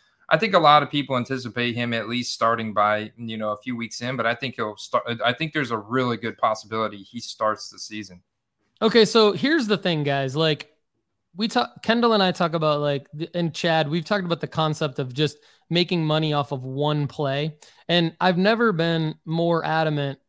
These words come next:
Speaker 2: about this than I am right now. Like,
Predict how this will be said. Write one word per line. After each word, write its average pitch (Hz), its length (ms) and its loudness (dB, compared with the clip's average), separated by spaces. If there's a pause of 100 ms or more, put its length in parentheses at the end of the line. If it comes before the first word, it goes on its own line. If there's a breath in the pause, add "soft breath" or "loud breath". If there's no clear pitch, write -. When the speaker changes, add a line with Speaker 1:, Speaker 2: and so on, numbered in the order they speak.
(160)
Speaker 2:
about 151 420 0
this 139 360 -4 (240)
than 160 160 -2
I 151 80 0
am 151 240 0
right 135 200 -2
now. 127 360 -6 (420 soft breath)
Like, 170 300 0